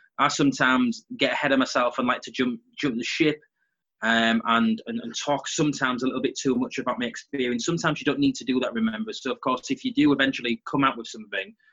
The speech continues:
take it from me, you don't always need to tell them it straight away because it,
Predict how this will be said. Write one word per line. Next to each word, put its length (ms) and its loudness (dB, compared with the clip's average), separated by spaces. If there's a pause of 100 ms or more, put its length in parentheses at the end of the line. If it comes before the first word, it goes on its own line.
(160)
take 200 0
it 100 -2
from 240 2
me, 140 2
you 260 0
don't 160 0
always 520 -2
need 220 -2 (100)
to 140 -6 (300)
tell 100 0
them 120 2
it 80 -6
straight 280 -2
away 260 0
because 200 -6
it, 100 -8